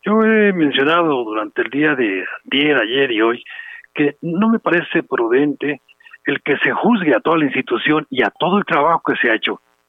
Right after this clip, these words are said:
Y me voy a referir únicamente a la cuenta pública dos mil diecinueve. Creo que el trabajo que se hizo son muchas auditorías, pero debe tener muchísimos resultados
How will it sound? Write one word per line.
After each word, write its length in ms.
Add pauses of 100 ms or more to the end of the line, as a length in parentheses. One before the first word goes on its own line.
Y 100
me 180
voy 220
a 60
referir 300
únicamente 520
a 60
la 100
cuenta 320
pública 300
dos 180
mil 140
diecinueve. 420 (400)
Creo 180
que 60
el 80
trabajo 220
que 100
se 80
hizo 220 (200)
son 200
muchas 260
auditorías, 540 (440)
pero 140
debe 160
tener 280
muchísimos 640
resultados 640